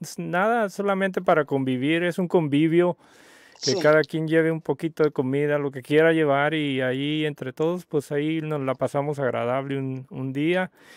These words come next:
Speaker 1: También la otra pregunta era si era mejor hacerlo en sábado o si era en domingo. Esa
Speaker 2: Ajá.
Speaker 1: otra. Entonces, si, si nos dan su opinión,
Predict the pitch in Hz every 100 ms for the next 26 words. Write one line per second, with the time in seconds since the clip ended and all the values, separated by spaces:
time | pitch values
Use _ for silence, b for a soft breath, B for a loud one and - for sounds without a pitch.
0 | B - 139 160 185 190 185 190 175 165
1 | 156 165 165 160 165 160 151 143 147 151
2 | 135 147 147 139 156 151 143 135 165 175
3 | 185 190 190 - 135 - 143 143 131 127
4 | 135 180 196 156 135 151 b b b b
5 | b - 131 147 143 196 131 120 131 143
6 | 131 156 151 175 156 - 143 135 127 135
7 | 135 131 156 170 170 156 139 143 143 -
8 | 151 151 151 156 170 190 202 214